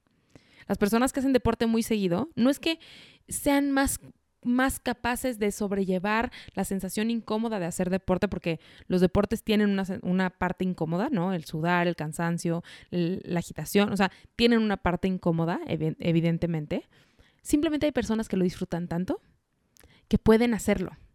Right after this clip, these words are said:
No es que tienen barreras más altas, no es que son más fuertes, es solo que disfrutan hacerlo. Entonces, esto me parece como muy importante de entender, porque muchas personas, eh, o por ejemplo con la comida, ¿no?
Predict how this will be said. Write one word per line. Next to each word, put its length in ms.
No 240
es 120
que 100
tienen 260
barreras 400
más 200
altas, 420
no 180
es 120
que 80
son 200
más 220
fuertes, 500
es 100
solo 260
que 100
disfrutan 500
hacerlo. 320
Entonces, 400
esto 200
me 120
parece 300
como 180
muy 300
importante 580
de 80
entender, 600
porque 380
muchas 440
personas, 680
eh, 520
o 60
por 100
ejemplo 260
con 140
la 100
comida, 420
¿no? 340